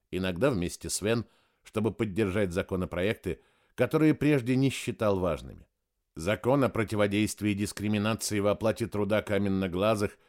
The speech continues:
и людей смешанной крови, возвращение нескольких тысяч гектаров земли под контроль абакейских племен – разрешение для киконской армии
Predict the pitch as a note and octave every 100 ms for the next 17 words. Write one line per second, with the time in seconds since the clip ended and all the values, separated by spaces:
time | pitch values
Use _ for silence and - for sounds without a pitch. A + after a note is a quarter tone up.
0 | _ - G#2 G2 G#2 F#2+ - G#2 - F#2
1 | F2+ D#2+ F#2 G#2 G2+ - _ _ _ _
2 | _ - C3 B2 D3 - D#3 D3+ C#3+ C3
3 | D#3 - D3 - C3+ - C#3 C3+ G#2 F2+
4 | A2+ - A#2+ A#2 F#2 G2 G#2 G#2+ - _
5 | _ - G2+ A2 G2+ A2+ A2 - G#2 G2
6 | G2+ F#2 - E2+ - F2+ G#2 F#2 - _
7 | _ _ _ _ G2 B2+ B2 C3 D3+ D3
8 | C#3 A#2+ B2 C3 - C#3 B2+ C3 B2 A#2+
9 | C3 G#2+ D2+ C#2+